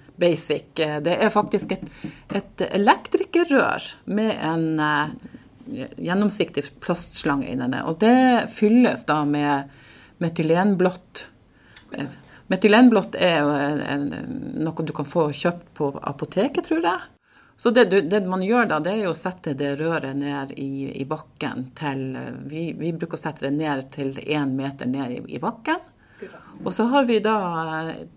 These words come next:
på den plastslangen, så har vi markert, eh, centimetermål opp, eh, fem, ti, femten og så videre. Og da, eh,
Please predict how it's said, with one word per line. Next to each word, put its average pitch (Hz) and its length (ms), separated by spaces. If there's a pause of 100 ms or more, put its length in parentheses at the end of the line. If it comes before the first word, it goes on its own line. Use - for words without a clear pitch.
på 208 180
den 156 240
plastslangen, - 640
så 175 160
har 170 60
vi 180 240
markert, - 880
eh, 131 800
centimetermål 147 960 (160)
opp, - 240 (160)
eh, 131 400
fem, 147 300
ti, 135 420 (140)
femten 143 580
og - 180
så 147 80
videre. 139 380 (1040)
Og 202 140
da, 247 140 (280)
eh, 170 580